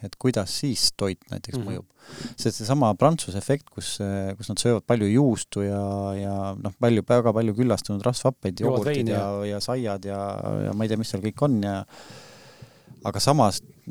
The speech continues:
Speaker 1: tuuakse ka välja see, aga nad alati, kui nad teevad süüa, neil on tohutu armastus selle vastu, nad tulevad kokku, see on nende,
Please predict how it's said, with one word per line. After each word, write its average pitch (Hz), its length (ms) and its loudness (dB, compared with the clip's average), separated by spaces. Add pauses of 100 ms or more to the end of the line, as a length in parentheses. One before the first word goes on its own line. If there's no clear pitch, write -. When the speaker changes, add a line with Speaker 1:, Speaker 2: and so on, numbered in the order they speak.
(160)
Speaker 1:
tuuakse 107 400 2
ka 104 80 -2
välja 113 260 0
see, 107 220 0
aga 92 380 -4 (760)
nad 92 160 -18
alati, 104 400 0
kui - 160 -10
nad 82 160 -8
teevad 85 240 -8
süüa, 107 460 0
neil 85 160 -8
on 85 100 -10
tohutu 107 400 2
armastus 98 460 -4
selle 90 180 -8
vastu, 87 320 -8
nad 95 160 -4
tulevad 101 320 0
kokku, - 480 0
see 98 140 -4
on 98 100 -4
nende, 98 220 -2